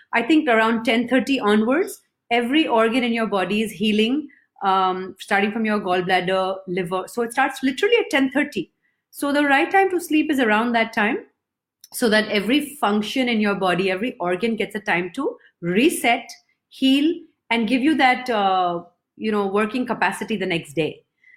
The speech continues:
So if you sleep late, something to think about. Um, that's definitely going to boost your immunity if you, uh, sleep on time and sleep well. So, you know, we may be sleeping, say, six to eight hours, but they're not, that might not be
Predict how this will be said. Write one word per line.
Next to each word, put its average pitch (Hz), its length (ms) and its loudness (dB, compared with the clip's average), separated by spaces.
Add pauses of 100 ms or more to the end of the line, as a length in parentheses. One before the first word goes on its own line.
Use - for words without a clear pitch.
(140)
So - 340 -8
if 190 140 -4
you 220 80 -4
sleep 294 280 -2
late, 226 360 2
something 214 580 -2
to 240 100 -2
think 220 220 0
about. 202 480 0 (100)
Um, 175 720 0
that's 196 200 -2
definitely 226 400 2
going 214 180 0
to 202 60 -4
boost 190 320 -2
your 220 80 0
immunity 180 500 -2
if 190 220 -6
you, 311 260 -2 (460)
uh, 165 200 0
sleep 214 300 -2
on 180 160 2
time 175 440 0
and 220 140 -2
sleep 269 300 -2
well. 165 320 2 (320)
So, 359 260 2
you 320 120 4
know, 466 200 4 (200)
we 269 180 2
may 349 160 6
be 370 100 4
sleeping, 285 680 -2 (260)
say, 262 160 0
six 254 240 -6
to 269 120 2
eight 240 220 4
hours, 220 520 2 (260)
but 220 140 -2
they're 226 100 4
not, 269 220 2 (320)
that 214 200 0
might 285 200 0
not 311 320 0
be 302 320 -2